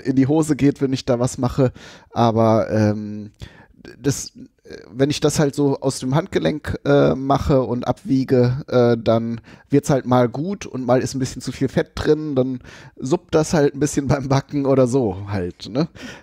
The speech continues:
Speaker 1: Äh, oder wenn ich das jetzt besonders gut hinbekommen habe, dann weiß ich halt nicht, wie ich's beim nächsten Mal machen muss, weil ich die Zutaten selten abwiege. Also es sei denn, ich produziere eine Sendung gerade,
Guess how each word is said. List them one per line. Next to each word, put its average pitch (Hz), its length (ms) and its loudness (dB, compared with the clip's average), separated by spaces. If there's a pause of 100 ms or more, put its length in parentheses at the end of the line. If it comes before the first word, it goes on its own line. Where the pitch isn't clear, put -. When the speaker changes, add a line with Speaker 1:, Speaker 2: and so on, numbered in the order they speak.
(100)
Speaker 1:
Äh, 123 160 4
oder 135 260 2
wenn 143 100 4
ich 139 140 -4
das 139 180 0
jetzt 151 200 -2
besonders 147 360 -2
gut 175 160 -6
hinbekommen 143 580 -2
habe, 131 360 4
dann 127 280 0 (280)
weiß 131 260 2
ich - 140 -2
halt 135 200 2
nicht, 139 240 -2
wie 131 60 -2
ich's 123 120 -6
beim 123 140 2
nächsten 131 280 0
Mal 120 140 2
machen 117 260 0
muss, 123 220 -4
weil 120 100 0
ich 120 100 -4
die 127 100 -2
Zutaten 123 640 -2
selten 123 520 2 (380)
abwiege. 98 580 -2
Also 104 240 0
es 101 120 -4
sei 117 140 4
denn, 107 160 2
ich - 160 -6
produziere 117 460 0
eine 107 80 0
Sendung 127 400 2
gerade, 113 400 2